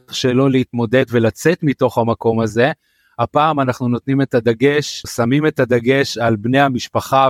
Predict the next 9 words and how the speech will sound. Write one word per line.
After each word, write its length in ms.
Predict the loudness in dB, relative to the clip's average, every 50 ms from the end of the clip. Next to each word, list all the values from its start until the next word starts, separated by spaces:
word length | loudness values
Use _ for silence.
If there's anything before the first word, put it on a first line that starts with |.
| 0 0
וזה 520 | -2 -2 -2 -2 -2 0 2 2 2 2 -2 _ -8
נושא 680 | -10 -8 -6 -6 -6 -6 -8 -6 -2 0 2 2 2 2 -2 -4 _ _ _ _ _ _ _ -8
שהוא 460 | -4 0 2 2 2 2 2 2 0 -2 -4
לא 200 | -4 0 2 2
רק 180 | 2 2 0 -4 -2
לא 200 | 0 0 0 0
פחות 320 | 0 -2 -2 -2 -2 -4 -2
חשוב, 500 | -2 -4 -4 -2 0 0 0 2 2 2
אלא 160 | 2 4